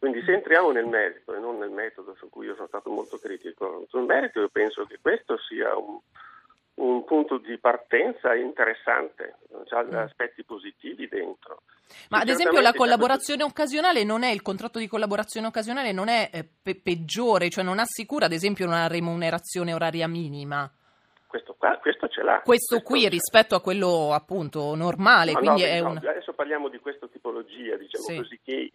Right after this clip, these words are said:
Speaker 1: ripete il voucher ma differenziandosi perché è più strutturato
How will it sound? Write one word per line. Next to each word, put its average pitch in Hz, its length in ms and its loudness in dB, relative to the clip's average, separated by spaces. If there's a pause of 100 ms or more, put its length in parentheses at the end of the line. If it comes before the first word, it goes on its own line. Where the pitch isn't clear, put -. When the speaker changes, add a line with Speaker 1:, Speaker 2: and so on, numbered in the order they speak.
Speaker 1:
ripete 151 540 0
il 123 120 -4
voucher 127 500 4
ma 123 160 2
differenziandosi 120 1200 -6
perché - 320 0
è - 100 0
più 190 140 -8
strutturato - 920 0